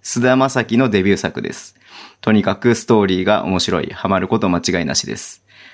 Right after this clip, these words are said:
うちには娘しかおりませんが、夫婦でドハマりしました。吉川晃司が出てきたり、かっこいいので見てみてくださいね。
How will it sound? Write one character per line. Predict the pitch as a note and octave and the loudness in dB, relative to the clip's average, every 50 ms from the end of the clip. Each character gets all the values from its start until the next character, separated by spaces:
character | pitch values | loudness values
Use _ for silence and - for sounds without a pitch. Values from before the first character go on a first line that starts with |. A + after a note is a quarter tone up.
| _ _ - | _ _ -8
う | G2 G2 | -6 -2
ち | - G2+ | 2 2
に | G#2 G#2 G2 | 4 4 4
は | G2 G2 | 2 2
娘 | G2 F#2+ - - G#2+ G#2 | 0 0 0 0 2 2
し | - - | 0 0
か | - G2 | 0 2
お | G2 | 2
り | F#2+ | 2
ま | F#2+ F#2+ F#2 | 2 0 0
せ | - G#2 G2 | 0 0 0
ん | G2+ | 2
が、 | G2+ G#2 G#2+ - | 2 0 0 0
夫 | - G#2+ F#2+ | -2 -2 -2
婦 | G#2 G2+ | 0 0
で | G#2 F#2+ | 0 0
ド | F#2 F#2 | 0 -2
ハ | - - A2 | -2 -2 -2
マ | G#2+ F#2 | -2 -2
り | F2 G2+ | -2 -4
し | - - - | -4 -6 -6
ま | - - | -8 -8
し | - - | -6 -6
た。 | - - - - _ _ _ - - - - _ _ | -6 -6 -6 -8 _ _ _ -20 -20 -20 -20 _ _
吉 | - A#2+ G#2+ - | -2 -2 -2 0
川 | - F#2+ E2+ | -2 -4 -2
晃 | - - F#2+ F2+ E2+ | -2 -2 -2 -2 0
司 | E2+ | -2
が | F2+ E2+ | -2 -2
出 | F2+ F2+ | -2 -2
て | E2 E2+ | -2 -4
き | - | -2
た | - D2 | -4 -4
り、 | C2 C#2 - - - _ | -4 -4 -6 -8 -10 _
か | - F#2+ | -8 -8
っ | - - | -4 -2
こ | G#2 G2+ | 0 0
い | |
い | F#2 | 0
の | F#2 | 2
で | F#2 G#2+ A2 | 2 2 2
見 | A2 - | 2 2
て | - E2 | 0 -2
み | D2+ C#2 | -4 -4
て | - | -6
く | - - | -8 -8
だ | B1 - | -8 -6
さ | - - C2 | -4 -4 -2
い | D2+ | 0
ね。 | F#2 G#2+ G2+ - - | 0 0 0 -2 -6